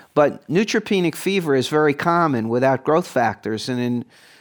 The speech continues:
two more community and population-based studies, the incidence of neutropenic fever was about twenty-five percent. There were two nice studies presented at asco. So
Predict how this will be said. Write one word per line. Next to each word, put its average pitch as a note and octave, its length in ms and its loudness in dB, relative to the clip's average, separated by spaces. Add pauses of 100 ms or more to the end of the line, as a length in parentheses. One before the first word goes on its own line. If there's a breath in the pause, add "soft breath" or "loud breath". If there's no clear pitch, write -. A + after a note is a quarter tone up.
(160 soft breath)
two G3+ 340 0
more D#3 220 2
community D#3+ 720 0
and B2+ 120 -2
population-based C#3+ 1000 0
studies, D#3 560 0 (340 loud breath)
the D#3 140 2
incidence F3+ 420 0
of C3+ 100 0
neutropenic D3+ 600 -2
fever F3 320 0
was B2+ 180 0
about C3 260 0
twenty-five D3+ 560 0
percent. C3 580 -6 (440 loud breath)
There C#3+ 100 -2
were C3+ 100 2
two D#3 480 2
nice D3 340 2
studies E3+ 640 0
presented C#3+ 500 0
at A2+ 120 2
asco. B2 580 0
So C3+ 460 2